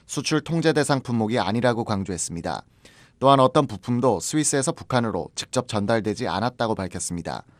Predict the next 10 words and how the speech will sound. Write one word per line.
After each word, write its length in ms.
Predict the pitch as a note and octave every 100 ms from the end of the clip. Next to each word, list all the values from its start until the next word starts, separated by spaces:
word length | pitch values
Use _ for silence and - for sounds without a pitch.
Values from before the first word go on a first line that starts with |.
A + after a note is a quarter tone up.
| _ - _ -
헤르코머 400 | C#3 C#3+ C#3+ D3
대변인은 520 | C3 B2 A#2 B2+ F#2 - A#2+
해당 260 | C3+ D3+
스위스 320 | C#3 D#3 C#3 C3
업체가 360 | - A#2 C#3
불법 360 | - A#2 - C#3
활동을 400 | B2+ D3 C3+ C3+
벌였다는 460 | A#2 A2 G#2 G#2+ B2
정황이 400 | A2+ A2+ A2+ G2+
없어 400 | E2 - F2